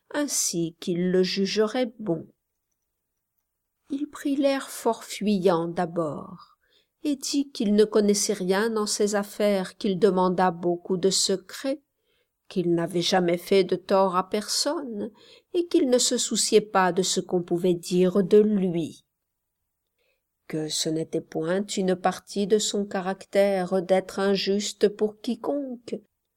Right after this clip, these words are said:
et qu'il ne pouvait point s'imaginer en quoi aucun homme pût lui rendre service,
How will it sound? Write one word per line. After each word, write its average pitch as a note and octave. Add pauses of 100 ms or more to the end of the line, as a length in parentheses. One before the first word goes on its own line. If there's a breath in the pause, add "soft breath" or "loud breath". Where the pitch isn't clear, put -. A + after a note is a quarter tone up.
et F4
qu'il D#4+
ne C4+
pouvait A#3
point A3+
s'imaginer G#3
en G3
quoi F#3 (260 soft breath)
aucun A3+
homme F3+
pût F#3
lui F3
rendre F#3+
service, G3